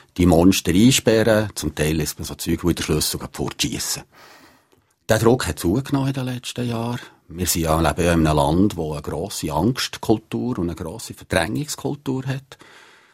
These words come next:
Ruf nach Sicherheit kommt, das hat mit diesen Ängsten zu tun, aber es sind natürlich auch Scheinsicherheiten, die wir uns schaffen. Also Gitter ist eins, aber wirklich Sicherheit, die nachhaltig ist, entsteht natürlich nur,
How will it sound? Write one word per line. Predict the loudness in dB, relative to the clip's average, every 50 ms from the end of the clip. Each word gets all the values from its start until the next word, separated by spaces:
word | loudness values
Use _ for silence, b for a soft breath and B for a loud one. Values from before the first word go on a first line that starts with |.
| b b b b b b b _ _ 0 6 8
Ruf | 10 10 10 10 6 4
nach | -2 -2 0
Sicherheit | 0 -2 -2 -2 -2 -4 -2 -2 -2 -2 -2 -4 -6
kommt, | -6 -2 0 2 2 2 2 0 -4 _
das | -12 -10 -8
hat | -10 -10 -10 -12
mit | -12 -10
diesen | -8 -6 -4 -4 -2
Ängsten | -2 -2 -2 -4 -4 -6 -4 -4
zu | -4 -4
tun, | -2 -2 0 0 0 0 B B B B B
aber | B 4 6 6
es | 6 6 6
sind | 6 4
natürlich | 4 4 4 2 4 2
auch | 2
Scheinsicherheiten, | 4 6 6 6 6 6 2 0 0 -2 0 0 2 2 0 -2 -4 -2 0
die | 2 4
wir | 4 4
uns | 2 2 2
schaffen. | 2 4 4 2 2 -2 -6 -4 -2
Also | -2 0 -2 0
Gitter | 2 4 4 4 2 _ -4 -2 0
ist | 0 0 0
eins, | 0 0 0 -2 -4 -6 -6 -8 -8 -10 b b b b b
aber | 0 0 2 2 0 -2 -4 -6
wirklich | 2 6 8 10 10 8 6 2 -4 -8 -6 -6
Sicherheit, | -2 0 2 2 2 0 -2 -2 -2 0 0 -2 -2 -6 -10 -6 -2
die | 0 2
nachhaltig | 4 4 4 4 4 4 2 2 2 -2 -2 -4 -4 -4
ist, | -4 -6 -6
entsteht | -6 -4 -4 -2 -4 -4
natürlich | -4 -6 -2 0 0 0 0 0
nur, | 0 2 4 4 4 2